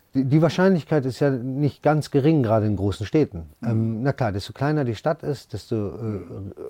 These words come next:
Speaker 1: dörflicher die Gegend ist, der Schule und der Bildungseinrichtung, desto unwahrscheinlicher. Das stimmt natürlich. Aber, ähm, wir, wir wissen zumindest aus eigenen Erhebungen, innerjüdischen Erhebungen, dass, äh, über fünfzig Prozent der jüdischen Kinder und jüdischen Familien ihre Kinder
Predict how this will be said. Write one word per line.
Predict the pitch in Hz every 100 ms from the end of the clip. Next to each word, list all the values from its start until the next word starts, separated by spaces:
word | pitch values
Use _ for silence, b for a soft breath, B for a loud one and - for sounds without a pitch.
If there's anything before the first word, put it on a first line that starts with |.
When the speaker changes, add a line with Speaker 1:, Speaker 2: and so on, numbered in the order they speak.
| 71 - -
Speaker 1:
dörflicher | 131 147 - 147 151 139
die | 117 110
Gegend | 135 135 120
ist, | 131 -
der | 113
Schule | - 127 127 123 B B B B
und | 117
der |
Bildungseinrichtung, | 107 120 117 113 117 107 - 110
desto | 98 -
unwahrscheinlicher. | 139 160 170 160 165 170 - 175
Das | 123
stimmt | - 147 180 165
natürlich. | 156 160 160 160 - B B B
Aber, | 123 123 120 110 B B B
ähm, | 117 110 104
wir, | 117 117
wir | 113 123 98
wissen | 117 - 151 135
zumindest | 139 131 131 127 117 -
aus | 117 95
eigenen | - 101 127 147 151
Erhebungen, | 131 117 131 123 135 107
innerjüdischen | 127 143 135 143 131 107 123
Erhebungen, | 104 110 113 120 123 120
dass, | 104 -
äh, | 107
über | 101 113 123 139
fünfzig | - 120 - 107 -
Prozent | 110 - 113 113 -
der | 107 104
jüdischen | 104 110 98 101
Kinder | 87 113 139 151 151
und | 127 104
jüdischen | 101 -
Familien | 101 98 120 147 147 143 131
ihre | - 101
Kinder | - 127 135 135